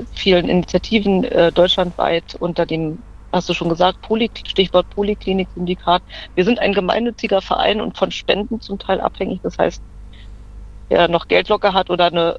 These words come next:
reiche Erbtante hat, dann sind wir immer offen <laughs> für sowas. Ähm, und wir freuen uns auch über Menschen, die noch bei uns mitmachen, äh, aus den verschiedenen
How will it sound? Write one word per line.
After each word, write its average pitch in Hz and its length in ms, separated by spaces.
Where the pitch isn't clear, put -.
reiche - 360
Erbtante 208 540
hat, - 320
dann 175 340
sind 175 220
wir - 140
immer 165 280
offen 262 380
<laughs> - 180
für 220 180
sowas. 214 400
Ähm, 180 360
und 190 160
wir 202 80
freuen 214 240
uns 240 120
auch - 160
über 214 200
Menschen, 208 320
die 208 100
noch 202 160
bei 202 160
uns - 220
mitmachen, 226 600
äh, 196 380
aus 190 180
den 208 120
verschiedenen 196 720